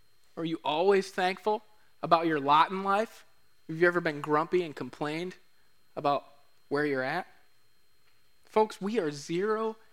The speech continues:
for zero when it comes to just keeping the Ten Commandments. We break every one of them every single day. You say,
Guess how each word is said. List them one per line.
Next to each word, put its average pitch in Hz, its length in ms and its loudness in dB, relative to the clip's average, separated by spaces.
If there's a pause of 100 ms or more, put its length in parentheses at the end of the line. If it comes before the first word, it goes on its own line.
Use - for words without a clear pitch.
(140)
for 156 140 -6
zero 143 600 -4 (840)
when 156 140 -4
it - 80 -8
comes 165 340 -6
to - 140 -12
just 196 480 -6
keeping 156 480 -6 (340)
the 143 100 -6
Ten 139 400 -10
Commandments. - 880 -16 (260)
We 190 120 -4
break 190 440 -2
every 208 380 0
one 170 260 -4
of 151 140 -10
them 135 240 -10 (500)
every 139 300 -4
single 120 320 -16
day. 107 300 -12 (760)
You 135 80 -12
say, 127 360 -4